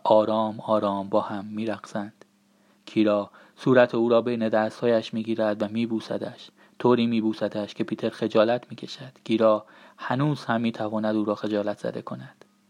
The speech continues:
کیرا آرام می‌گوید: «اونقدری که باید خوشحال به نظر نمی‌رسی.» خودش را جمع و جور می‌کند.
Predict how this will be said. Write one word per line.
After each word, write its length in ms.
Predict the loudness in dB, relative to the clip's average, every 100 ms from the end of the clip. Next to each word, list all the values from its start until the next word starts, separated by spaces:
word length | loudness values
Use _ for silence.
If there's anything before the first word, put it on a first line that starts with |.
| _
کیرا 340 | -4 0 4 4
آرام 400 | 2 0 -2 -2
می‌گوید: 560 | -4 -2 0 0 -4 -14 _ _ _ _ _ -8
«اونقدری 500 | -6 2 2 2 -6
که 120 | -6
باید 260 | -4 -4 -6
خوشحال 420 | -10 -6 -4 -4
به 80 | -4
نظر 320 | -6 -4 -4
نمی‌رسی.» 640 | -4 -6 -6 -8 -14 -18 _ _
خودش 340 | 2 4 4
را 60 | -2
جمع 260 | 0 0 0
و 40 |
جور 180 | 0 -2
می‌کند. 500 | -2 -8 -12 -12